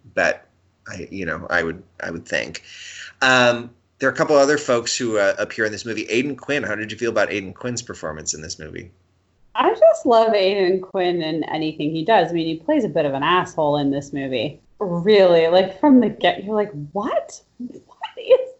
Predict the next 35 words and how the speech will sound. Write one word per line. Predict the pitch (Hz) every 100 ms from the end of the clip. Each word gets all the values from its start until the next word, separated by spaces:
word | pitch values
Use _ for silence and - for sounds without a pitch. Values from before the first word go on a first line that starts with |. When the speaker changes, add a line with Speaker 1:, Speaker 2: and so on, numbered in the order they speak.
| _
Speaker 2:
this? | - - - _ -
What?" | 233 247 285 - - - - _ -
<laughs> | 698 539 - 392 - 427 - - - -
Um, | 285 320 302 294 269 277
and | - -
I'm | 247 285 285
really | 330 349 302
glad | 240 240 240 233 233 240
that | 233 233
the | 240
story | - 226 220 214
went | 196 180 190
where | 208 185
it | 175 165
did | 175 170 180 180
because | 185 185 190 175 165 165 160 165 - - _ _ _ _
I | 196 220
didn't, | 262 220 - -
I | 247
didn't | 285 -
remember | 185 175 175 165 170 160 202 214 220 214
that | 214
she | - 247 233
sends | 233 220 214 233
him | 220
packing. | 214 214 214 220 233 226 233 -
And | - 196
so | 202 196 -
I | 196 196
just | 220 220
thought | - 196 196 196
that | 202
this | 196 190 -
was, | 190 165 _ -
like, | 190